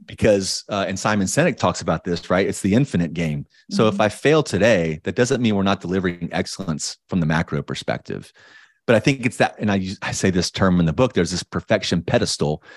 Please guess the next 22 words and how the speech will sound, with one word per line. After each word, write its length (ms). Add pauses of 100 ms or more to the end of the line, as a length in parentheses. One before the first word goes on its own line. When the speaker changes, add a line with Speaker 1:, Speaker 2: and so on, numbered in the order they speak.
(180)
Speaker 1:
that 180
leaders 440
feel 240
like, 380
or 60
bosses 500
rather, 280
feel 200
like 180
they 100
must 420
stand 360
on 200 (320)
that 160
elevates 480
them 340
over 220
the 100
rest 420
of 60
the 60
team. 380